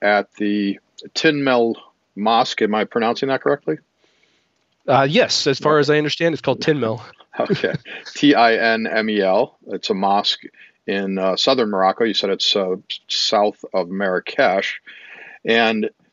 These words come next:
Speaker 1: for those of you who aren't looking at the image, and we'll put it in the show notes of the episode for sure, but, uh, it's just a, a beautiful, wonderful black and white image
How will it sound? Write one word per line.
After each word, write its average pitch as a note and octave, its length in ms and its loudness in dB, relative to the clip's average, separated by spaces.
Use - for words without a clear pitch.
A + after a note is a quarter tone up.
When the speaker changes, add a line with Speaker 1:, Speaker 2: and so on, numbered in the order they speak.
Speaker 1:
for C3+ 160 0
those C#3+ 180 4
of C3 80 4
you C3+ 160 4
who B2 240 2
aren't A#2 340 0
looking B2 420 2
at A2 120 0
the A2+ 160 0
image, A#2 320 2
and G2+ 100 -2
we'll G2 120 -2
put - 180 -4
it G#2+ 100 -2
in G2+ 60 -8
the G#2 80 -2
show A#2 300 0
notes A2+ 340 -2
of F2+ 100 0
the G2+ 140 -2
episode G#2+ 540 -2
for - 180 -10
sure, G#2 640 0
but, G2+ 480 0
uh, F#2 300 -4
it's A2 260 2
just - 240 -2
a, G2 80 -2
a F#2+ 260 -4
beautiful, A#2+ 840 2
wonderful G#2+ 800 0
black G#2+ 340 0
and B2 160 -4
white A2 320 0
image G#2 540 -6